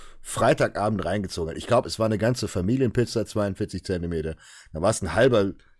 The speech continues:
dreihundert Gramm Brownie. Ich glaub, fünf, sechs Packungen Kinderschokoladen und Dinge wie hier Kinder Bueno, whatever. Ich hab überschlagen, es waren wahrscheinlich so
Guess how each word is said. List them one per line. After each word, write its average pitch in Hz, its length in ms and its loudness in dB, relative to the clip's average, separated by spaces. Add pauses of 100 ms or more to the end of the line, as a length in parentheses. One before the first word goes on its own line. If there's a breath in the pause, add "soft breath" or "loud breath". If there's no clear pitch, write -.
(120)
dreihundert 127 500 4
Gramm 123 240 2
Brownie. 104 500 2 (540 soft breath)
Ich - 160 -8
glaub, 110 260 6
fünf, 139 320 0
sechs 123 320 2
Packungen 107 600 0
Kinderschokoladen 117 1500 0
und 98 240 -4
Dinge 117 360 0
wie 107 100 0
hier 98 480 0 (400)
Kinder 117 280 -2
Bueno, 107 540 2
whatever. 120 460 0 (1080 loud breath)
Ich 107 160 -2
hab 165 120 6
überschlagen, 123 580 4
es 101 160 -4
waren 113 260 4
wahrscheinlich 113 420 2
so 98 200 -2